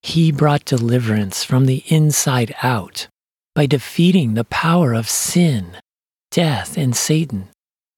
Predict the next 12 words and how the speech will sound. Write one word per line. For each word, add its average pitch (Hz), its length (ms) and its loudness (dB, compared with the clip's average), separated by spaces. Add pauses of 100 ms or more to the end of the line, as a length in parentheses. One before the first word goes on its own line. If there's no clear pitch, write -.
so - 180 0
that 143 220 0
anyone 180 420 4
who 135 200 0
trusts - 480 -2
and 147 100 2
obeys 135 440 0
him 143 380 0 (360)
can 160 180 0
be 170 140 4
forgiven 160 840 0 (680)
and 143 240 0